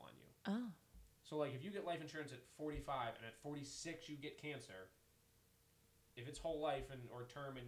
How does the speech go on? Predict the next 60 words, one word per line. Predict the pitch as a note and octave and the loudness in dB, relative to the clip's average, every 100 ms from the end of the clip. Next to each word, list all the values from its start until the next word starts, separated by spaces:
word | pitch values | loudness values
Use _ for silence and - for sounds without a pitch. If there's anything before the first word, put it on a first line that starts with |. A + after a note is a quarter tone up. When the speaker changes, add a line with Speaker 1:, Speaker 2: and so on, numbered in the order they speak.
| A2 | -8
Speaker 1:
it's, | - | -6
like, | A#2+ A2+ | -6 -4
in | B2 | -6
the | B2 | -4
term, | D#3 C#3 | -2 -4
you | C3+ C#3 | -4 -6
can | C#3 | -6
keep | A#2+ E3+ - | -6 -10 -6
paying | E3+ D#3 C3+ | 0 2 2
the | B2 | -2
amount | B2 C3 C3 C3 - - - - - | -2 0 0 -2 -8 -20 -20 -12 -6
that | B2 | -6
you | A#2+ | -4
paid. | - B2 - - - - - - - - | -2 -2 -4 -16 -20 -20 -20 -20 -20 -14
So | - - F#3 | 0 4 4
it | E3 | 4
can | E3+ | 0
be | C#3+ | 0
good | E3 D#3 | 0 0
to | |
get | C#3+ D3+ | 0 -2
for | D3+ | -2
your | C3 | -4
kids | A#2 C3+ C3 | -4 -2 -2
because, | A#2 B2 - B2 G#2+ | -4 -8 -4 -4 -2
like, | A2+ G#2+ - | -2 -2 2
hey, | D#3+ C3 A#2 A#2+ - - | 2 4 0 -6 -12 -8
what | C3+ C#3+ | 0 0
if | B2 | 0
it | - | -4
turns | C3+ A#2+ | -4 -2
out | A#2+ A#2 | -2 -2
they | A#2+ | -4
have | A#2 A2 G#2+ | -2 -4 -4
a | G2+ | -8
disease | A#2 D#3+ G3+ C3 | -6 -2 -2 -2
later | C3 A#2+ A#2 | -2 -2 0
on? | A2+ A2 G#2+ A2 - - - | 0 -2 -4 -8 -14 -18 -10
They | C#3+ | -2
might | C3+ D#3 | 0 0
not | C#3+ C3 | -2 -6
be | |
able | C#3 B2+ | -4 -4
to | |
get | B2 B2 - B2 | -4 -4 -6 -10
as | |
much | B2+ B2 | -6 -4
life | B2+ A#2 | -4 -4
insurance | A#2 B2+ A2+ | -6 -8 -8
as | A#2 | -8
they | A2+ | -6
need | A2 B2+ E3 | -4 -2 -2
in | G#3+ | -2
the | |
future, | G#3+ A3 A3 G#3+ | -6 -6 -6 -4
but | D3 | -4
at | C3+ | -4
least | D#3+ D3 | -4 -2
they | |
can | C#3 | -2